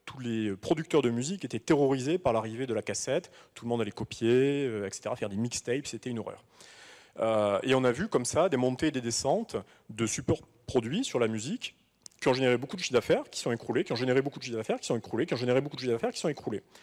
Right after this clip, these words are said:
Et là, on est juste en train de dire, « Ah oui, mais maintenant, ça s'écroule vraiment pour de bon, et ça ne reviendra plus du tout. »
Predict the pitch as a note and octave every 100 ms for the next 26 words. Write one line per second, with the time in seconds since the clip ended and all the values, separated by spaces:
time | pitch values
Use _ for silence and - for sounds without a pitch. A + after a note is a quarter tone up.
0 | - - _ _ _ _ _ A2 E3 G#3
1 | D#3+ F3 D3+ C#3+ B2 C#3 A#3+ - - -
2 | C#3 F3+ D#3 C3 D3 G#3+ D3+ - - -
3 | A3+ A#3 A#3 A2+ - G#3+ G#3+ - B3+ F3
4 | B2 G2 - C3+ E3 C#3+ C3+ F#3 D3+ -
5 | - A3 - _ _ B2 D#3+ A#2+